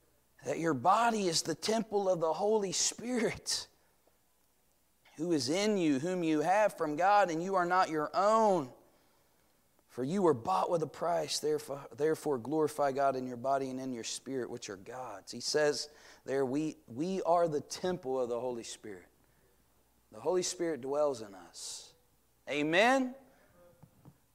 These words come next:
The church is the building of God. The Holy Spirit dwells in us individually and corporately. We are a dwelling place of God.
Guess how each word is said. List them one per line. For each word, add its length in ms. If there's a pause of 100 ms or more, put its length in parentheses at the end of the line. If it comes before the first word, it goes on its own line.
(120)
The 100
church 640
is 140
the 120
building 520
of 100
God. 460
The 120
Holy 300
Spirit 420
dwells 760 (320)
in 260
us 540
individually 840
and 300
corporately. 840 (1500)
We 180
are 160
a 40
dwelling 480
place 560
of 140
God. 340